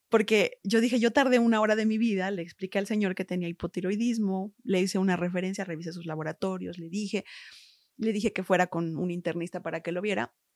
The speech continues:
Y unos meses después el señor regresa al consultorio y yo dije, pues ya fue al internista, ya le dieron su tratamiento para el hipotiroidismo. Y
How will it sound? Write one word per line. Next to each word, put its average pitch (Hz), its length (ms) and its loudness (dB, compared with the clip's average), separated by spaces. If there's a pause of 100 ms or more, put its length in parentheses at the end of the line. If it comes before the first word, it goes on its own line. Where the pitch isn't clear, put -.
(400)
Y 254 100 0
unos 233 180 2
meses 220 240 2
después 202 360 2
el 208 120 2
señor 190 300 2
regresa 196 440 2
al 208 100 0
consultorio 240 800 4 (1040)
y 254 140 6
yo 254 160 8
dije, 208 600 2
pues 202 180 2
ya 226 140 8
fue 202 140 8
al 208 100 8
internista, 202 500 8
ya 202 180 10
le 190 100 10
dieron 190 180 4
su 175 100 0
tratamiento 180 440 2
para - 140 2
el 160 60 0
hipotiroidismo. 190 640 2 (100)
Y 220 140 -2